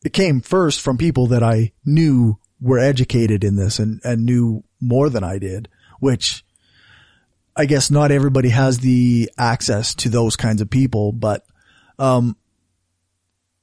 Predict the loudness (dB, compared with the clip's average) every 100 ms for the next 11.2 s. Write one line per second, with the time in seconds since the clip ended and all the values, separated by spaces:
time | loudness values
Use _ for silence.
0 | _ _ -4 0 2 2 2 2 -2 _
1 | _ _ _ _ _ _ _ _ _ _
2 | _ _ _ _ _ _ _ _ -2 0
3 | 2 2 2 2 2 0 0 0 0 -4
4 | -10 -20 -20 _ _ _ _ 0 2 2
5 | 0 0 0 2 2 2 2 2 0 0
6 | -4 _ -2 0 0 0 -2 -4 -4 -4
7 | -2 0 2 0 2 2 2 0 -4 -8
8 | -2 0 0 0 0 0 2 0 0 0
9 | -2 -6 -16 _ -4 -2 -6 -4 -4 -2
10 | -2 -2 -2 _ _ -2 0 0 2 0
11 | -2